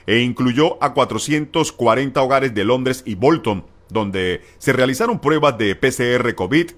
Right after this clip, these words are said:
estableció que las personas que reciben doble vacunación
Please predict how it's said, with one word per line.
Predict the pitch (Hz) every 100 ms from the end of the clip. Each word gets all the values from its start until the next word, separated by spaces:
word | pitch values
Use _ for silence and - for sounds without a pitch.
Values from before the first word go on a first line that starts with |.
| - - -
estableció | 120 - 135 135 131 180
que | - 180 175 - - -
las | 95 135 139
personas | - 135 202 226 226
que | 170
reciben | 135 127 160 123 98
doble | 98 156 170
vacunación | 160 147 180 170 151 151